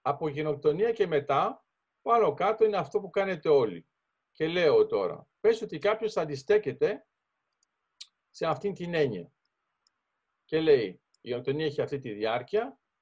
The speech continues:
ωραία, να την αναγνωρίσουμε εμείς πιο μετά και να πούμε ότι αυτό το πράγμα ήταν απαράδεκτο. Ωραία. Αλλά ήταν απαράδεκτο γιατί;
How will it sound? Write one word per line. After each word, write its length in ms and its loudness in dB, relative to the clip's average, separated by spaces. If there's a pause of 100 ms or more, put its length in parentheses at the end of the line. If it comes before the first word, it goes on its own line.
(160)
ωραία, 480 -4 (180)
να 260 -2
την 180 -4
αναγνωρίσουμε 1000 -2 (680)
εμείς 240 -6
πιο 180 0
μετά 500 -2 (1200)
και 120 -4
να 160 0
πούμε 180 -4
ότι 220 -4
αυτό 120 -2
το 140 -6
πράγμα 340 2
ήταν 220 -6
απαράδεκτο. 680 0 (240)
Ωραία. 440 0 (480)
Αλλά 200 -2
ήταν 220 -2
απαράδεκτο 580 0
γιατί; 880 -6